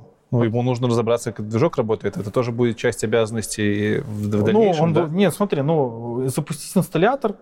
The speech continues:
Speaker 2: который подставит,
Speaker 1: А,
Speaker 2: в
Speaker 1: ну
Speaker 2: том
Speaker 1: да,
Speaker 2: числе.
Speaker 1: по скриптам поработать.
Speaker 2: Он
Speaker 1: По
Speaker 2: должен
Speaker 1: факту.
Speaker 2: понять, да, как это работает. Как,
Speaker 1: Мгм.
Speaker 2: с точки зрения пользователя он тоже должен разбираться. Не то, что вот
Speaker 1: Понятно.
Speaker 2: моя система, а как там работает, я не, не в курсе.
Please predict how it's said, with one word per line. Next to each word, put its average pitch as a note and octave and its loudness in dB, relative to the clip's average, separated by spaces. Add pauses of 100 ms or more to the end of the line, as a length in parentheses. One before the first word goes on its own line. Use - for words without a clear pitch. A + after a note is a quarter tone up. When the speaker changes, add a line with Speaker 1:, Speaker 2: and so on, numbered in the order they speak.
Speaker 2:
который D3+ 0
подставит, F#3+ 0 (180)
Speaker 1:
А, A#2 2
Speaker 2:
в A2+ -2
Speaker 1:
ну E3 2
Speaker 2:
том A3 4
Speaker 1:
да, C4 -4
Speaker 2:
числе. A3 0
Speaker 1:
по - 4
скриптам B2 -2
поработать. G2+ -2
Speaker 2:
Он G3+ 6
Speaker 1:
По E3+ 4
Speaker 2:
должен F#3 4
Speaker 1:
факту. D#3 -4
Speaker 2:
понять, F#3 2
да, B2+ 2
как F#3+ -2
это F3+ -2
работает. B2 -2
Как, E3+ -2
Speaker 1:
Мгм. C#3 -2
Speaker 2:
с A2+ 0
точки F3+ 2
зрения F3+ 2
пользователя A#3 2
он F3 2
тоже G#3 2
должен B2 0
разбираться. A2 -2
Не A#2+ -2
то, F3+ 2
что - -4
вот B2 -2
Speaker 1:
Понятно. C3 2
Speaker 2:
моя C#3+ 4
система, D3 0
а A2+ 0
как C3+ -2
там A#2+ -2
работает, C#3 0
я B2 0
не, A#2+ -2 (240)
не A#2+ -2
в - -10
курсе. - -12